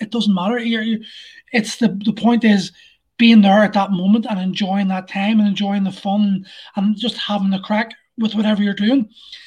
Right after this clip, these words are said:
And that's what kids teach us so well, because I'm looking right, I'm looking right now, and I'm seeing them, the three of them are out there in the garden,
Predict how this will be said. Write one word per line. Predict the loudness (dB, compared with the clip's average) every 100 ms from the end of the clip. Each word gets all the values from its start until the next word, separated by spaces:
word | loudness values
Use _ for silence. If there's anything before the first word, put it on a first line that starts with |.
| -20 -4
And | 0
that's | 2 2
what | -4 -4
kids | -2 -2 -4
teach | -4 -4
us | -2 -4
so | -4 -6
well, | -4 -6 -8 -16 -20 -20 -8
because | -2
I'm | 2 2
looking | 0 -2
right, | -2 -2
I'm | -2
looking | -2 -2
right | -2
now, | -2 -2
and | -4 -6 _ _ _ -6
I'm | -2 -2
seeing | 0 0 2
them, | 0 -2 -6 -20 -20 _ -16
the |
three | -8 -4 -2
of |
them | -2 -2
are | -2
out | -6 -6
there | -6
in | -4 -6
the | -8 -10
garden, | -8 -4 -4